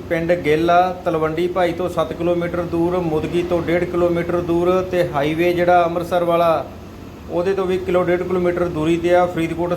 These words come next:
ਸੋਲਾਂ ਕਿਲੋਮੀਟਰ ਦੂਰੀ 'ਤੇ ਰਹਿ ਜਾਂਦਾ। ਸੋ ਬਹੁਤ ਹੀ ਵਧੀਆ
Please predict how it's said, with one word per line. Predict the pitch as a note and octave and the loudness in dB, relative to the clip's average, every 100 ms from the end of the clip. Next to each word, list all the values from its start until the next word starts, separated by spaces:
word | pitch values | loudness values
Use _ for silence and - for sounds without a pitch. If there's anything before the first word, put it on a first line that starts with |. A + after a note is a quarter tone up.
| E3+ | -4
ਸੋਲਾਂ | D#3+ F3 | 0 2
ਕਿਲੋਮੀਟਰ | F3 F3+ E3+ E3+ F3 | 2 0 -2 -2 -4
ਦੂਰੀ | D#3 D#3 E3 | -4 -2 -2
'ਤੇ | E3+ E3+ E3+ F3 D3+ | -2 -2 -4 -6 -2
ਰਹਿ | D3 E3+ | 0 2
ਜਾਂਦਾ। | E3+ E3+ F3 F3 - - - - - - - - - | 2 0 0 -4 -12 -14 -16 -16 -16 -14 -14 -10 -4
ਸੋ | E3 | 0
ਬਹੁਤ | D3+ E3+ F#3+ | 2 2 2
ਹੀ | |
ਵਧੀਆ | F#3 F3 F3+ F#3 F#3 F3+ | 0 0 2 2 2 -2